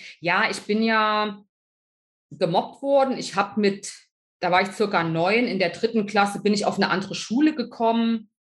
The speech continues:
Und ich kam ja gefühlt in diesen Raum und war irgendwie, erst dann hab ich das wirklich wahrgenommen, ich hab mich so anders gefühlt. Ich hatte schon so nach dem Motto,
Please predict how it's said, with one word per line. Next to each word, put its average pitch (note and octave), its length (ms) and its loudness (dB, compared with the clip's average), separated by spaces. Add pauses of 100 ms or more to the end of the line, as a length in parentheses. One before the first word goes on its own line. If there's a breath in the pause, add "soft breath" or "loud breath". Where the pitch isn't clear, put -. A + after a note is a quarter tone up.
(960)
Und G3 420 -2 (1000 loud breath)
ich G3 160 2
kam B3 300 -2
ja D4 320 0 (760)
gefühlt B3 500 0
in G#3+ 140 0
diesen G3+ 280 -2
Raum E3+ 480 0 (960)
und F#3+ 220 -2
war F#3+ 260 2
irgendwie, F#3+ 720 -2 (1120)
erst G3+ 300 0
dann A3+ 320 0
hab F#3+ 140 0
ich G3 80 -2
das - 220 -4
wirklich A#3 360 2
wahrgenommen, G3+ 560 0
ich - 140 -8
hab - 140 -4
mich G3 180 2
so F#3+ 140 0
anders E3 400 0
gefühlt. D3+ 580 -8 (380)
Ich - 80 -2
hatte G3+ 140 0
schon G#3+ 480 2 (180)
so G#3 160 0
nach G3+ 160 0
dem G3+ 120 0
Motto, A3+ 560 2